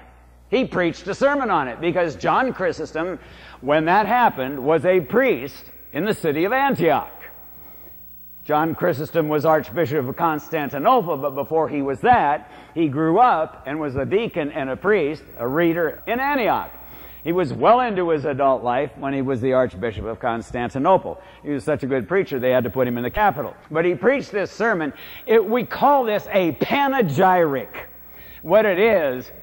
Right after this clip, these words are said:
is you're exalting, you're, you're telling the good stuff about someone who has passed on.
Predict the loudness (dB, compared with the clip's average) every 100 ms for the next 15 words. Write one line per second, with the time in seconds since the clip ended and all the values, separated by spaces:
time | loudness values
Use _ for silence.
0 | 0 2 2 -2 -8 -12 -2 2 2 0
1 | -2 0 4 4 4 -2 -6 -6 -2 0
2 | 0 0 0 2 2 2 0 2 0 0
3 | -4 -2 -2 0 0 -2 -2 -4 -4 -6
4 | -4 -2 -4 -4 -2 -2 -6 -4 -2 -2